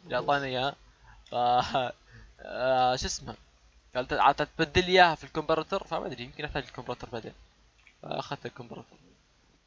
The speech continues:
فلا، لا ننسى حطينا فود هناك، لا ننسى. بس انه اخذنا شيء ثاني، اخذنا فود ثاني، لا احسن. اوكي. نرجع للخريطة حقتنا، بس خلنا ناكل اول شيء. نرجع للخريطة حقتنا نشوف. اوكي، وين الاكس؟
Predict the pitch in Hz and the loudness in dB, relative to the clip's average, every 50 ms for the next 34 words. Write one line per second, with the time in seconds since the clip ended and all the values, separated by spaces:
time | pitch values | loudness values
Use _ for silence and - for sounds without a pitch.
0 | _ _ _ _ - 127 135 147 151 160 165 170 160 160 139 - - - 151 147 | _ _ _ _ -4 -2 -2 0 2 2 0 2 2 0 -2 -2 0 -2 0 -2
1 | 139 - 147 135 135 131 127 123 - 123 123 123 120 - - 113 110 - - - | 0 -4 -4 -8 -6 -6 -6 -6 -6 -8 -10 -8 -8 -8 -8 -10 -12 -16 -20 -20
2 | - 143 139 135 131 127 - 143 127 123 120 117 113 - - 117 - 113 107 - | -20 -12 -10 -6 -6 -6 -6 -6 -8 -8 -8 -10 -10 -10 -12 -12 -10 -12 -12 -12
3 | 123 110 - 123 - 98 - - 123 - - 107 - - 117 - 117 117 110 - | -16 -14 -14 -14 -14 -14 -16 -16 -16 -12 -12 -14 -14 -14 -16 -8 -6 -6 -6 -6
4 | - - - - _ _ _ _ _ _ _ _ _ _ _ _ _ _ _ _ | -6 -12 -14 -14 _ _ _ _ _ _ _ _ _ _ _ _ _ _ _ _
5 | _ _ _ _ _ _ _ _ - 139 139 139 - 160 _ _ _ - - - | _ _ _ _ _ _ _ _ -6 -6 -6 -6 -6 -12 _ _ _ -20 -20 -20
6 | - - _ _ - 165 202 220 226 208 - 208 220 214 208 175 185 175 - 196 | -20 -20 _ _ 0 2 4 4 4 4 6 4 4 4 4 2 2 2 0 0
7 | 190 - 196 226 - - - - - - 139 143 143 127 127 - 123 123 120 117 | 0 2 0 0 0 -2 -8 -16 -12 -12 -10 -6 -6 -6 -6 -6 -6 -6 -6 -4
8 | - 156 - - - - - - - - - - - - _ _ _ _ - - | -4 -6 -6 -6 -12 -20 -20 -20 -20 -20 -20 -20 -20 -20 _ _ _ _ -20 -20
9 | - _ _ _ _ _ _ - 139 139 - 135 127 - 139 135 - 131 127 123 | -20 _ _ _ _ _ _ -12 -12 -10 -8 -8 -8 -8 -8 -4 -4 -4 -6 -6
10 | - - 156 - - 175 175 180 180 180 180 185 185 185 175 156 - - - 123 | -6 -6 -6 -6 -6 -6 -2 0 2 2 2 2 2 0 0 -2 -6 -6 -8 -12
11 | - - - - 127 - - - 120 139 151 151 135 - 123 - - - - - | -14 -16 -16 -16 -16 -16 -14 -10 -4 -4 -4 -4 -4 -8 -10 -10 -10 -12 -12 -12